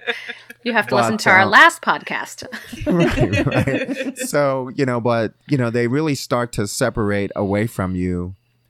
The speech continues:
Speaker 2: um, you know, in high school,
Speaker 1: Mm-hmm.
Speaker 2: where they start to have their friends,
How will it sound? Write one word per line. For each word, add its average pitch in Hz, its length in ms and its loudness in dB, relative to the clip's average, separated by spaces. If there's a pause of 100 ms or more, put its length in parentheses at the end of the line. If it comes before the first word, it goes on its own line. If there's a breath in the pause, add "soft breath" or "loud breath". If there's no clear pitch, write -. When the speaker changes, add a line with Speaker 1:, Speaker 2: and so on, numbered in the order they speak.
(340)
Speaker 2:
um, 92 580 -2 (720)
you 127 100 0
know, 98 180 0
in 104 160 0
high 117 180 0
school, 90 640 -6 (260)
Speaker 1:
Mm-hmm. 190 120 -2
Speaker 2:
where 104 280 2
they 101 180 -2
start 110 340 -2
to 131 100 -2
have 104 260 -2
their 90 140 -4
friends, 107 960 -6